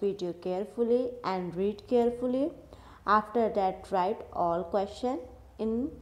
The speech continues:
your English notes. Class, firstly take out your English reader book and open to chapter eleven. Let's start.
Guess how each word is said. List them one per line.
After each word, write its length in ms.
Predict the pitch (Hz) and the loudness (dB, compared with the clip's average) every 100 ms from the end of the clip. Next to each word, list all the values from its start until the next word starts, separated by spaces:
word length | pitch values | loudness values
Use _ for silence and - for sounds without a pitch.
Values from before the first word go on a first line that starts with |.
| - - | -18 -14
your 480 | 190 190 208 403 480 - - | -4 0 2 0 -6 -14 -12
English 380 | - 196 185 226 - | -6 -4 -2 -4 -6
notes. 500 | 196 196 156 - - - - - - - - | -6 -4 -4 -6 -16 -20 -20 -20 -20 -20 0
Class, 420 | 240 240 277 - - - - - - | 4 6 4 0 -12 -18 -20 -20 -2
firstly 380 | 226 226 254 247 | -2 0 -4 4
take 240 | 240 233 | 4 6
out 240 | 226 220 | 4 4
your 140 | 240 233 | 4 4
English 400 | 226 208 214 - | 4 0 -2 0
reader 280 | 196 202 214 | 0 2 2
book 420 | 214 269 - - - | 4 4 2 -10 -6
and 180 | - 208 | -2 -2
open 300 | 196 208 202 | -2 -2 0
to 80 | 196 | -2
chapter 420 | 196 175 - 202 | 0 0 0 0
eleven. 400 | 180 180 175 208 359 - - | 0 2 2 0 -4 -12 -2
Let's 280 | 208 254 - 233 | 2 2 0 -4
start. 420 | - 143 - | 0 -2 -2